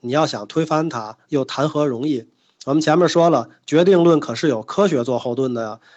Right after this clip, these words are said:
尤其在牛顿的年代，科学是受到盲目崇拜的。有什么人能够对抗全体的科学家呢？找到机械论和决定论的漏洞，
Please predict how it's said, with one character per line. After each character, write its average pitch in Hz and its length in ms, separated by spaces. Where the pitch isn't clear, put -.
尤 160 160
其 180 160
在 170 140
牛 139 200
顿 208 180
的 135 100
年 117 240
代， 120 240
科 208 260
学 135 400
是 - 120
受 170 180
到 139 140
盲 123 180
目 175 160
崇 120 220
拜 170 240
的。 110 220
有 143 180
什 151 180
么 214 120
人 151 300
能 147 180
够 175 200
对 160 220
抗 151 240
全 147 280
体 127 200
的 123 120
科 196 220
学 135 160
家 127 220
呢？ 117 220
找 120 200
到 147 180
机 196 200
械 185 200
论 156 180
和 143 180
决 143 260
定 185 180
论 143 140
的 123 80
漏 127 180
洞， 120 240